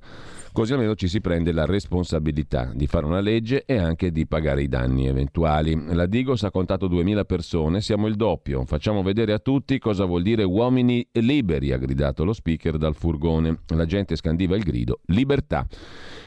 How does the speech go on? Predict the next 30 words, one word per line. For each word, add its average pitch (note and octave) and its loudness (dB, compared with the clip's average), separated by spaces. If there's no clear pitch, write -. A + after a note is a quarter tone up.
Questo - 0
a C#3+ 2
Torino, G#2+ 2
città G#2 0
solitamente F#2 0
molto E2 0
composta. G2 0
Durante F2+ 0
l'iniziativa G2+ 2
in E2+ 0
piazza F#2+ 0
Castello G2+ 0
si E2+ -2
sono F2+ 0
levati E2 0
i D2 -4
cori E2+ 0
di D2+ 0
dissenso G2+ -2
da F2 0
parte E2 -2
di C#2+ -2
manifestanti D2+ -2
contro D#2+ -2
il C#2+ 0
Green G2+ 0
Pass D2 -2
e F2 0
l'obbligo C#2+ 0
vaccinale, D#2+ 0